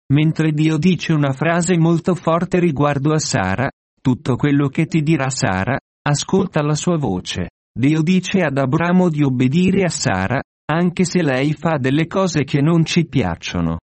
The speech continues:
Prende la schiava e la fa unire a suo marito,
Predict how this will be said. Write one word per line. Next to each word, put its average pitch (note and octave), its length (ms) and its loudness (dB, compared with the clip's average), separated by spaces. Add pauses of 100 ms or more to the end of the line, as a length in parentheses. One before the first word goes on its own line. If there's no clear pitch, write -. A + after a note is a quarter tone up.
(160)
Prende E3+ 460 2
la D#3 100 0
schiava C3+ 600 -2
e D#3+ 60 0
la D#3+ 140 0
fa C#3+ 220 -2
unire D#3+ 420 2
a D#3 80 0
suo C#3+ 240 0
marito, C#3 540 0